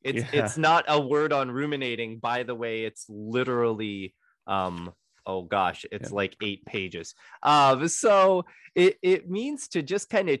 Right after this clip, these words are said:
Speaker 1: chew over, right?
Speaker 2: Yeah.
Speaker 1: From, from
Speaker 2: Get,
Speaker 1: the,
Speaker 2: get in your
Speaker 1: the
Speaker 2: head. You get in your
Speaker 1: Yeah,
Speaker 2: head
Speaker 1: get
Speaker 2: about
Speaker 1: in your head. So, like,
Speaker 2: S-
Speaker 1: maybe, maybe something doesn't go right for you at work. Like, maybe you were, you wanted to make a big sale and,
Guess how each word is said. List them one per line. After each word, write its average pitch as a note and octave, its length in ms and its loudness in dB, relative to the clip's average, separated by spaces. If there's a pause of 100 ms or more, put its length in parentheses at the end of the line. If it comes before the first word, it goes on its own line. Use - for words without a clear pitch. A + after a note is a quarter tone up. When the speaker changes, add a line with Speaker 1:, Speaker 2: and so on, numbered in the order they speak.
(100)
Speaker 1:
chew G#3+ 840 -4 (120)
over, B2+ 880 -2
right? C3 420 -2
Speaker 2:
Yeah. C#3 140 0
Speaker 1:
From, C3 140 -8 (100)
from C#3 180 -4
Speaker 2:
Get, G#3 120 4
Speaker 1:
the, - 80 2
Speaker 2:
get A#3 180 2
in B3 120 0
your C3+ 140 4
Speaker 1:
the D#3 60 0
Speaker 2:
head. F#2 280 -2 (260)
You E3+ 80 -10
get G3+ 200 -2
in G#3+ 60 -2
your F#3 120 2
Speaker 1:
Yeah, - 60 4
Speaker 2:
head C3 160 4
Speaker 1:
get A#3+ 120 2
Speaker 2:
about G2 100 -2
Speaker 1:
in - 60 -6
your G#3+ 100 -4
head. C#3 380 -4
So, A3 240 -2
like, G3+ 240 -2
Speaker 2:
S- - 80 -16
Speaker 1:
maybe, G3 580 -8 (280)
maybe G3 280 0
something G3 380 2
doesn't D#3 240 2
go C#3+ 160 2
right C3 320 0
for C#3 120 -6
you A#2+ 340 -2
at A2 120 -2
work. F2+ 420 -8
Like, A2+ 220 -2
maybe D3 300 -4
you B2 420 -4
were, A#2 320 -6
you A#2+ 180 -8
wanted C3 340 -2
to C#3 100 -4
make A#2+ 220 -4
a A2 60 -2
big A2 280 -2
sale G2+ 520 -6
and, C3 200 -6